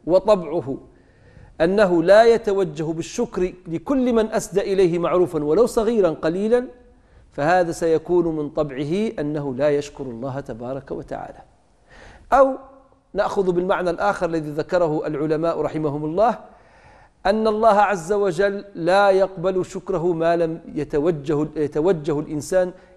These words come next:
إلى الذي أسدى إليه معروفاً أولاً. يعني أنت إذا لم تتعود عن شكر الن-، ع-، تتعود على شكر الناس لما أسدوه إليك من معروف وإحسان، فإن الله تبارك وتعالى لا يقبل منك هذا الشكر. هذه مسألة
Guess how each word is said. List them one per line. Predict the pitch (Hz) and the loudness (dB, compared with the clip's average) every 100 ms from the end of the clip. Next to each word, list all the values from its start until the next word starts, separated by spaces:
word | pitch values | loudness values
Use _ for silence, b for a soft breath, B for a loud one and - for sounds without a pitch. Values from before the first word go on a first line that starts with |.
| - | -4
إلى | 160 | -2
الذي | 151 165 156 - | 0 0 -2 -4
أسدى | 170 - 151 | -6 -4 -4
إليه | - 147 147 139 | -2 -2 -2 -2
معروفاً | 123 139 139 131 | -2 -4 -4 -8
أولاً. | 131 123 123 | -8 -8 -4
يعني | 170 156 | 0 0
أنت | - 208 - | -2 -4 -2
إذا | 185 170 170 | -4 0 0
لم | 165 | 0
تتعود | 170 170 185 214 180 | -4 -2 0 2 0
عن | 160 160 | -2 -4
شكر | 214 185 | -6 -4
الن-، | 185 196 - B B - | -4 -6 -10 B B -6
ع-، | 147 - 147 143 | -4 -2 -4 -2
تتعود | 165 170 180 180 202 175 | -2 0 2 4 4 2
على | 151 170 165 | 0 0 0
شكر | 254 - 202 | -2 -2 -2
الناس | 196 185 151 151 - b b b _ | 0 0 0 -6 -14 b b b _
لما | 147 165 202 220 | -4 0 2 0
أسدوه | 151 233 233 | 2 4 4
إليك | 247 214 214 196 | 2 2 2 0
من | 185 185 | -4 -2
معروف | 170 202 - | 0 0 -2
وإحسان، | 180 170 - - 233 262 330 - B B | -4 -4 -8 -6 -2 -2 -4 -10 B B
فإن | - 170 170 | 0 0 0
الله | 160 160 | 0 -2
تبارك | 156 151 151 143 143 | -2 -2 -2 -2 -4
وتعالى | 131 135 143 | -4 -2 -2
لا | 127 143 | -2 0
يقبل | 143 143 139 127 | 0 -2 -6 -6
منك | 139 147 | -6 -8
هذا | 127 123 123 | -8 -8 -10
الشكر. | - 110 - - - _ _ _ b b | -12 -18 -20 -20 -20 _ _ _ b b
هذه | - 131 123 | -8 -4 -2
مسألة | 127 - 185 180 175 185 | -2 -2 0 0 0 -6